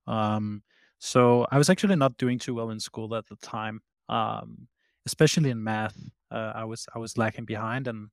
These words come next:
my dad was a teacher at the time, so he was really much, you know, trying to encourage me to take school seriously.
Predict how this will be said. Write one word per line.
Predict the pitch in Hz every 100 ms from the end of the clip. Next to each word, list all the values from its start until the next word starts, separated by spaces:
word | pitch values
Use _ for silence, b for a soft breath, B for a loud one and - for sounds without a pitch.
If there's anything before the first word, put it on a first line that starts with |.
| _
my | 113
dad | 113 120
was | 120 123
a |
teacher | - 147 -
at | 117 -
the |
time, | - 123 113 104
so | 107 - 107 107 107 _ _ _ _ _ _ _ _ _ _
he | - 143
was | 139
really | 123 151 165
much, | 156 131 -
you | 131
know, | 117
trying | 113 135 127 127
to | 123
encourage | 113 - 139 131
me | 127 117
to | -
take | - 120
school | - -
seriously. | 110 127 120 - 117 113